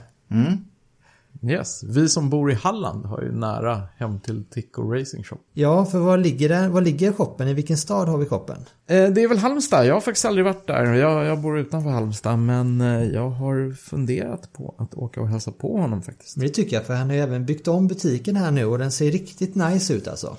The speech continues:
Speaker 2: Ja, det, man kan både titta på modellbilar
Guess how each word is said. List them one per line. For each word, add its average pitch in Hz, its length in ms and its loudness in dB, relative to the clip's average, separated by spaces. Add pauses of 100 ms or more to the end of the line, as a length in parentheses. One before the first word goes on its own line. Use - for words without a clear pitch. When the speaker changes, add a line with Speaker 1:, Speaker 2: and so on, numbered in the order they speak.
(180)
Speaker 2:
Ja, 233 480 4 (200)
det, 175 400 2
man 170 180 0
kan 170 200 -2
både 170 220 0
titta 180 240 -4
på 139 120 -10
modellbilar 139 800 -4